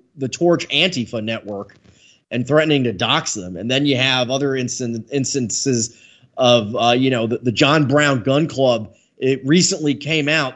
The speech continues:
that they were just riddled with F B I informants.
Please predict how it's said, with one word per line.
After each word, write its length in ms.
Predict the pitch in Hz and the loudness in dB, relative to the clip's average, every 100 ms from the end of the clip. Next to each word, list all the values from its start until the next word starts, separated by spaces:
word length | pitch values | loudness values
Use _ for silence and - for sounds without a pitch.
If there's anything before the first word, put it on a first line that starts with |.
| - | -6
that 320 | 123 123 117 | -4 -4 -4
they 300 | 110 143 147 | 0 2 0
were 220 | 135 131 131 | -2 -6 -6
just 320 | 143 - - | -6 -8 -12
riddled 840 | 131 117 175 269 233 147 139 120 | -8 0 6 6 6 4 -2 -6
with 180 | 131 127 - | -8 -6 -2
F 220 | 147 - | -4 -4
B 140 | 131 | -6
I 200 | 127 147 | -4 -2
informants. 800 | 131 101 110 107 104 95 - | -4 -6 -10 -10 -10 -10 -12